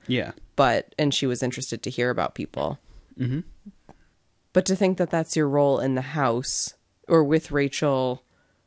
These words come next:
Speaker 2: I don't know, seems to distract pretty strongly from the whole romantic connection thing.
Speaker 1: Exactly. The fact that, like, that role needed to exist is just ridiculous.
Speaker 2: Yeah.
Speaker 1: Like,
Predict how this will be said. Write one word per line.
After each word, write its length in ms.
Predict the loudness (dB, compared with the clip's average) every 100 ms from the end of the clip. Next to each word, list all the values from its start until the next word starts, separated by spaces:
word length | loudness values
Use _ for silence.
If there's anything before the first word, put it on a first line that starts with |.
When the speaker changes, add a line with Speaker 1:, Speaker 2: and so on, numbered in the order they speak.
| _ -4
Speaker 2:
I 60 | 0
don't 80 | 2
know, 260 | 0 -4 0
seems 260 | 2 4
to 80 | 2
distract 520 | 0 2 4 2 0 -2
pretty 200 | -2 0
strongly 460 | 0 0 0 -2
from 260 | 0 0 2
the 80 | 2
whole 220 | 0 2
romantic 480 | 0 0 -2 -6 -6
connection 400 | -4 -2 -2 2
thing. 180 | 2
Speaker 1:
Exactly. 220 | 2 -2 -8 -8 0
The 140 | 0
fact 320 | 2 -2 0
that, 240 | -2 -4 -4
like, 180 | -4 -2
that 300 | 0 0 -2
role 420 | 0 2 2 0 -4
needed 480 | -4 -2 -2 -4 -8 -14 _
to 200 | -8 -6
exist 920 | -6 -6 -6 0 0 0 -4 -12 -12 -16 _ _ -4
is 180 | -2 -2
just 220 | -4 -2
ridiculous. 440 | -2 -2 2 4 4
Speaker 2:
Yeah. 420 | 2 -2 -6 0
Speaker 1:
Like, 260 | 0 -2